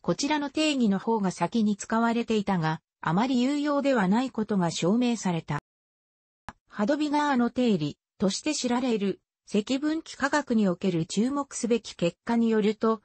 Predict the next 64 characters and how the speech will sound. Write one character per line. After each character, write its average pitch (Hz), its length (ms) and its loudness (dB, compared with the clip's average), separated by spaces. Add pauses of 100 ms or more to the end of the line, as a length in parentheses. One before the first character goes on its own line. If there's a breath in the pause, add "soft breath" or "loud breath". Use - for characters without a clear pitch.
(140)
の 196 160 2
コ 196 180 0
ン 285 60 -2
パ 247 180 -2
ク - 120 -18
ト 254 140 -2
凸 247 240 -2
集 269 260 -2
合 214 260 2
の 170 140 2
有 208 200 2
限 294 240 -2
和 220 100 2
の 165 180 2
上 190 160 2
で 175 100 0
定 226 240 0
義 170 140 -4
さ 165 160 -4
れ 165 100 0
た、 139 220 -2 (220)
平 240 220 0
行 269 240 0
移 254 100 0
動 240 160 2
普 226 140 -2
遍、 160 340 -2 (260)
有 254 260 2
限 277 240 -2
化 226 140 -2
法 240 220 0
的 226 280 -2
で、 180 200 0 (260)
必 254 340 2
ず 277 120 -6
し 254 140 -2
も 196 140 2
皮 185 140 0
膚 262 160 -4
で 285 100 0
は 202 120 2
な 214 140 2
い 254 80 -2
集 262 280 0
合 262 220 0
関 262 220 0
数 269 240 -2
の 185 120 2
な 202 120 0
す - 120 -12
空 - 200 -2
間 180 280 0
は、 156 220 0 (220)
ス - 100 -18
カ 294 160 -2
ラ 285 200 0
ー 269 40 -2
倍 254 240 2
の 247 120 0
違 226 340 0
い 220 40 2
を 220 100 2
除 180 280 0
き、 - 220 -4